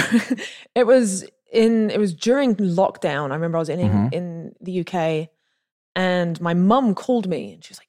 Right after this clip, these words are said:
Speaker 1: "Go outside. There's something really weird happening." I was like, "What?" And I look up, and then, you know, every fifteen seconds, there's this little,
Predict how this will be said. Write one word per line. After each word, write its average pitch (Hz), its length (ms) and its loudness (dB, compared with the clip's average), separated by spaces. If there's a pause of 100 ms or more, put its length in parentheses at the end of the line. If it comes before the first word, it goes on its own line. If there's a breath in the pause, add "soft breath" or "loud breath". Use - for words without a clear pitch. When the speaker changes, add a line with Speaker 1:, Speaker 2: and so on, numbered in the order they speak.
Speaker 1:
"Go 311 120 0
outside. 208 460 -2
There's 165 100 -8
something 208 220 0
really 233 260 4
weird 208 220 4
happening." 165 500 -6
I - 480 -20
was 175 100 -16
like, 180 100 -6
"What?" 302 260 -2 (320 soft breath)
And 196 100 -8
I 196 40 0
look 214 200 0
up, - 380 0 (480)
and 196 180 2
then, 180 260 -6 (280)
you 208 120 -4
know, - 80 -6
every 220 400 0 (360)
fifteen 226 500 -2
seconds, 190 480 -4
there's 160 160 -2
this 165 140 -8
little, 185 420 -4